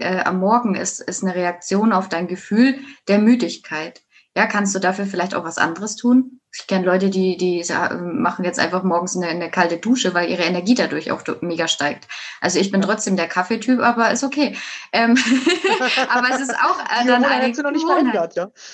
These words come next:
Speaker 1: Nein, die Gewohnheit
Speaker 2: Ja.
Speaker 1: habe ich nicht verändert. Ich liebe Kaffee so sehr und
Speaker 2: Ja.
Speaker 1: ich, ich möchte diese Gewohnheit auch tatsächlich nicht verändern aktuell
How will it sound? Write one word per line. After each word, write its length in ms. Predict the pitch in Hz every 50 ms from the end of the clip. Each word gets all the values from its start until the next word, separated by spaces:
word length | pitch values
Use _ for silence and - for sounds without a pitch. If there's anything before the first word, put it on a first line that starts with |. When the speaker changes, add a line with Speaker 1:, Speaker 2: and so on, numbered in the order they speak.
| - -
Speaker 1:
Nein, 200 | 254 277 311 320
die 80 | 320
Gewohnheit 380 | 277 294 254 262 269 262 262 254
Speaker 2:
Ja. 60 | 262
Speaker 1:
habe 120 | 247 240 247
ich 60 | 226
nicht 200 | 247 254 247 -
verändert. 400 | - - - 190 190 190 208 226
Ich 200 | 311 302 311 311
liebe 280 | 330 320 285 240 233
Kaffee 340 | 240 240 226 214 196 208 196
so 140 | 202 226 240
sehr 300 | 233 254 233 254 311 302
und 80 | 285 269
Speaker 2:
Ja. 140 | - - 254
Speaker 1:
ich, 200 | 240 - - 302
ich 100 | 277 277
möchte 340 | 294 311 403 403 - 403 381
diese 260 | 359 320 277 269 277
Gewohnheit 460 | 254 262 233 214 208 208 208 208 190
auch 120 | 185 196
tatsächlich 540 | - 214 190 185 - 185 185 202 233 240 -
nicht 260 | 262 320 330 - -
verändern 440 | - 311 - - 339 320 226 170 -
aktuell 480 | - - - - - - - 185 233